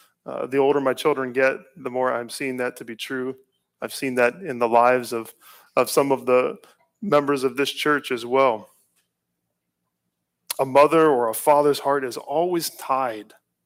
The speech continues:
to their children. Uh, Motyer says of this relationship that it's one of intimate dependence and shared life. Intimate dependence and shared life.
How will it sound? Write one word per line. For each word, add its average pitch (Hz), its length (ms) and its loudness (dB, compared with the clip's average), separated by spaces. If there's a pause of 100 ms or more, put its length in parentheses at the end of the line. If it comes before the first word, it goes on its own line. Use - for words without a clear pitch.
(420)
to 135 100 -8
their 120 160 -8
children. 101 380 -12 (1600)
Uh, - 180 -14
Motyer 143 400 4
says 139 320 4
of 123 120 -4
this 139 200 -2
relationship 135 680 -2
that 135 100 0
it's 131 180 -6
one 135 240 0
of 113 140 -2 (100)
intimate 190 520 -2
dependence 113 840 -8 (280)
and 110 160 -16
shared 120 460 -6
life. 101 560 -12 (840)
Intimate 180 580 -6
dependence 185 840 -6 (140)
and 143 180 -14
shared 143 720 -2
life. 127 280 0